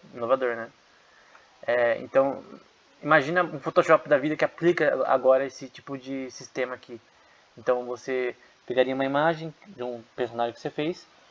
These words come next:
e você consegue o shape dele, a for-, a estru-, forma estrutural dele, bem rápido.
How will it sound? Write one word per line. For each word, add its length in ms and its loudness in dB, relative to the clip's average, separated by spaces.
e 40 -8
você 80 -4
consegue 560 0
o 120 -8
shape 400 0
dele, 420 -2
a 80 -2
for-, 240 2
a 100 4
estru-, 220 -8
forma 220 4
estrutural 420 2
dele, 260 -6
bem 160 -4
rápido. 400 -2